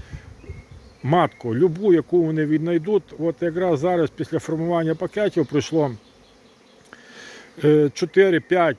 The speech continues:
навіть, е, вісім годин дозволяється. Е, і в цей період, поки бджоли ще не почали, е, затягувати маточники, е, можна підсадити матки без перерви, без червіння. Е, цей метод,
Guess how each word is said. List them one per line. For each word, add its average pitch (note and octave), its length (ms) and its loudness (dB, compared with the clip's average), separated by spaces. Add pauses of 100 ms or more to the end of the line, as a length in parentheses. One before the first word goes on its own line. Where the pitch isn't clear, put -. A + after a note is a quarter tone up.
(220)
навіть, D#3 440 -2
е, D#3 40 -2 (640)
вісім F3 400 0
годин C#3+ 420 0 (200)
дозволяється. C3+ 920 -2 (640)
Е, C3 280 -4
і D#3+ 140 4
в C#3+ 340 -6
цей G3 260 0
період, G3 440 0
поки E3+ 320 -2
бджоли D#3+ 360 2
ще D#3 160 -6
не D3 100 -4
почали, D#3 460 0
е, C#3+ 500 -4 (340)
затягувати D3+ 640 0
маточники, B2+ 760 -4 (120)
е, C3 120 0
можна D#3+ 440 0 (480)
підсадити D#3 580 0
матки D#3+ 480 -2 (640)
без D#3+ 280 2
перерви, D#3 560 0
без C3+ 200 -2
червіння. B2+ 600 -2 (500)
Е, C#3 80 -2
цей F#3+ 240 0
метод, F3 360 0